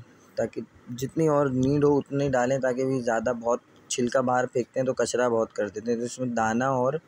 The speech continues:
कंग-, आपका छिलका दोनों चीज़ें, कचरा भी और दाना भी सही चले जाता है। तो इनका दाना लगा देते हैं। अपना दाना पानी किया नहीं है भाई अभी तक उठ के, सबसे पहले इनका दाना पानी किया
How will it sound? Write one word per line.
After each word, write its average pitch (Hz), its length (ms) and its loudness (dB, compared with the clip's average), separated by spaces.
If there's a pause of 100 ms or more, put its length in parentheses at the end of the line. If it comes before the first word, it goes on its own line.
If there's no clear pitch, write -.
(440)
कंग-, 120 540 -2
आपका 113 280 -2
छिलका 123 380 0
दोनों 131 300 0
चीज़ें, 127 260 2
कचरा 131 340 2
भी 139 100 2
और 135 140 4
दाना 120 280 0
भी 120 120 2
सही 117 220 0
चले 101 280 -2
जाता 92 260 -6
है। 95 60 -16 (1000)
तो 131 60 -2
इनका 127 240 0
दाना 117 340 2
लगा 113 300 2
देते 131 240 -4
हैं। 123 100 -4 (560)
अपना 131 260 -4
दाना 123 280 0
पानी 123 280 -2
किया 113 240 -2
नहीं 127 140 -2
है 123 100 -2
भाई 120 180 0
अभी 113 200 -2
तक 117 140 -4 (840)
उठ 113 180 -10
के, 120 160 -2 (680)
सबसे - 300 -4
पहले 117 260 2
इनका 117 260 0
दाना 113 260 -2
पानी 113 320 0
किया 117 300 -2